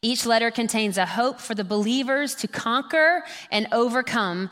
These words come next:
and there is a reward for it. But what happens when we allow the world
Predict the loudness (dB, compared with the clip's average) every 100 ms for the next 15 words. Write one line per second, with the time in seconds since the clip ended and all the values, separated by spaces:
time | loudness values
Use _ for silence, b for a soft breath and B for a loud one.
0 | B B 0 2 2 0 -2 0 2 2
1 | 2 -2 -4 -4 -6 -6 -8 _ b b
2 | b b -4 0 2 0 0 0 0 0
3 | 0 0 -2 -6 B B -2 0 2 2
4 | 4 4 2 2 0 -2 0 0 2 0
5 | -4 -8